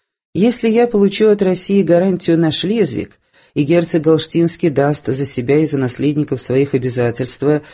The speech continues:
что уступает Шлезвиг Дании безо всякой претензии на будущее время,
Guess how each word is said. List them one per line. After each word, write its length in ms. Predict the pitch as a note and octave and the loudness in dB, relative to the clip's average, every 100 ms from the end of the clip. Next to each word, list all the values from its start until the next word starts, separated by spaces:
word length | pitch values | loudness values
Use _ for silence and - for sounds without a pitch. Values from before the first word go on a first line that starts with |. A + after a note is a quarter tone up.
| - _ | -20 _
что 220 | - D3+ | -4 -2
уступает 580 | D#3+ - D#3+ F#3 G3+ G3 | -2 -2 -2 0 2 0
Шлезвиг 540 | - E3+ F3+ D#3 C#3+ | 0 0 0 0 0
Дании 360 | C#3 D3+ D#3+ F3+ | 0 0 0 -2
безо 260 | C#3+ B2 A#2+ | -2 -2 -2
всякой 360 | C3+ B2 B2+ | -2 -2 -2
претензии 720 | B2+ C3+ C3+ C3+ B2+ C3 D#3 | -4 -4 -4 -4 -4 0 0
на 220 | D#3+ F3 D#3+ | 2 0 0
будущее 500 | F3 E3+ - F3 E3 | -2 -2 -2 0 2
время, 480 | E3 D#3+ D#3+ D3+ | 2 2 2 -2